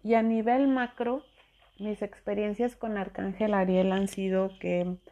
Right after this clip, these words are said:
siempre que veo esto de, mm, quema de bosques, de la capa de ozono, de, mm, alguna como tragedia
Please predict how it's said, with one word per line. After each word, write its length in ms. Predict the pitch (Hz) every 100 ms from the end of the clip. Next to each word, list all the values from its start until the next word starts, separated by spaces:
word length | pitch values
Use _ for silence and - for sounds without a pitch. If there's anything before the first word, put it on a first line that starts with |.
| - - - - - - _ _
siempre 320 | 202 214 233
que 160 | 233 202
veo 300 | 196 202 208
esto 480 | 202 202 - 202
de, 280 | 190 185 175
mm, 380 | 170 165 160 156 _ _ _ _ _ _ _ _ - _
quema 360 | - 196 190 190
de 120 | 160
bosques, 1120 | 160 170 175 185 - - 180 175 175 175 175 -
de 380 | 160 160 82
la 140 | 170 -
capa 320 | 190 185 180
de 320 | 85 165 80
ozono, 720 | 170 175 165 165 165 160 165 - - - - _
de, 880 | 175 170 - - - - 147 151 156 - _ -
mm, 380 | 190 185 180 185
alguna 760 | 185 185 196 202 220 214 190
como 300 | 180 175 180
tragedia 1120 | - 180 180 - 190 185 196 190 185 180 180